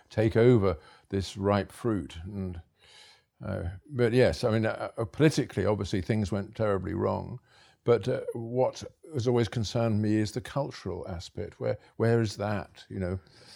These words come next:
um, wh-, wh-, what has happened to the, the great universities, and w-, where do we find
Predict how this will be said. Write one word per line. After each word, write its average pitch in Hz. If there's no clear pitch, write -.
um, 98
wh-, 110
wh-, 117
what 117
has 110
happened 107
to 107
the, 107
the 107
great 101
universities, 98
and 104
w-, 110
where 117
do 110
we 110
find 110